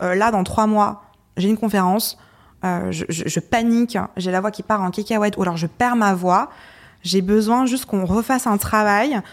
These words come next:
pour que je sois prêt vocalement. J'ai le costume, <laughs> j'ai le costume, j'ai le pitch, j'ai la salle, mais j'ai pas la voix. » Donc, euh,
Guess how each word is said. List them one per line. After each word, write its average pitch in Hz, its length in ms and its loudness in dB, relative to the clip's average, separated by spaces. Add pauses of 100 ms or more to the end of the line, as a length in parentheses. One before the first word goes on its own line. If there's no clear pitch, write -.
(120)
pour 214 100 -8
que 240 300 2
je 196 120 0
sois 226 480 0
prêt 233 460 -2
vocalement. 190 560 -2 (140)
J'ai 208 160 -2
le 226 40 -2
costume, 240 640 0 (300)
<laughs> - 400 -6
j'ai 302 100 -2
le 302 80 2
costume, 330 480 0
j'ai 285 140 0
le 262 60 0
pitch, 285 280 -4
j'ai 233 200 -2
la 220 120 2
salle, 262 540 0 (760)
mais 320 120 0
j'ai 247 100 2
pas 226 100 2
la 214 100 0
voix. » - 300 -8
Donc, 269 260 0
euh, 226 160 2